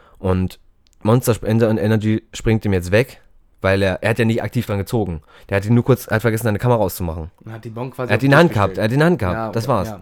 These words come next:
Speaker 1: Klar wollte er dann rauchen, logisch.
Speaker 2: Aber er hat sie nur in der Hand
Speaker 1: Aber er hat sie
Speaker 2: gehabt.
Speaker 1: nur in der Hand gehabt
Speaker 2: Ja.
Speaker 1: und Monster hat direkt gesagt, „Vorbei ist nicht, gibt's nicht mehr.“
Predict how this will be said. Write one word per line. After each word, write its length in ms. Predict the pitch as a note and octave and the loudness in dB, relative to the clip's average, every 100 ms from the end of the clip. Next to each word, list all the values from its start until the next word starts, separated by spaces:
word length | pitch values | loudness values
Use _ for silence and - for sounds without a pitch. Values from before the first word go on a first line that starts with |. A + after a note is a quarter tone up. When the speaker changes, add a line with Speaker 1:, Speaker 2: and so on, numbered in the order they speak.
| - | -4
Speaker 1:
Klar 240 | G2+ G#2 | 0 2
wollte 220 | G2 F#2 | 0 0
er 100 | F#2 | -2
dann 100 | F2+ | -2
rauchen, 300 | F#2 A2 G2+ | 0 2 2
logisch. 300 | F#2+ G#2 F2 - _ _ _ _ _ _ _ _ | 0 0 -2 -6 _ _ _ _ _ _ _ _
Speaker 2:
Aber 160 | - A2 | -18 -12
er 40 | |
hat 80 | A#2 | -12
sie 80 | A#2 | -8
nur 120 | A#2 | -8
in 60 | A#2 | -8
der 80 | G#2+ | -2
Hand 80 | |
Speaker 1:
Aber 100 | G2+ | 2
er 40 | G#2 | 2
hat 80 | G#2 | 2
sie 60 | |
Speaker 2:
gehabt. 20 | |
Speaker 1:
nur 80 | A2+ | 2
in 40 | A2+ | 4
der 60 | |
Hand 120 | A#2+ A#2 | 2 0
gehabt 180 | E2+ | -4
Speaker 2:
Ja. 60 | F2 | -6
Speaker 1:
und 140 | F2+ | -8
Monster 260 | G2 A2+ B2 | -4 -2 -2
hat 80 | A2+ | -2
direkt 160 | G#2+ G#2 | -4 -2
gesagt, 260 | G#2+ F#2+ - | -2 -2 -6
„Vorbei 320 | - G#2+ G#2+ | -2 0 2
ist 160 | F2+ G2 | 0 -6
nicht, 120 | F2+ | -8
gibt's 180 | G2+ - | -8 -6
nicht 80 | |
mehr.“ 120 | E2 | -8